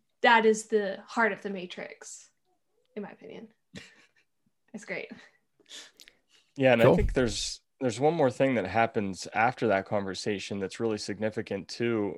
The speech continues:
Speaker 2: Um, when Morpheus, you know, is such a firm believer, he's, like,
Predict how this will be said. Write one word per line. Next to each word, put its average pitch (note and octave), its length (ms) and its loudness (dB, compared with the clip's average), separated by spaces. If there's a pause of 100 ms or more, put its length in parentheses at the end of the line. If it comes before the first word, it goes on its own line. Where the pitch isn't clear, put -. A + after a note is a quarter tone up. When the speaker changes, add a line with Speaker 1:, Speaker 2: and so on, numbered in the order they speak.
Speaker 2:
Um, G2 580 -4 (400)
when A2+ 240 -6 (140)
Morpheus, A#2 640 2
you A#2 80 -2
know, G#2 140 2
is G2+ 160 -6
such A#2+ 240 0
a G#2 160 2
firm A#2 380 0
believer, G#2 500 0
he's, A2+ 260 -2
like, A2 260 2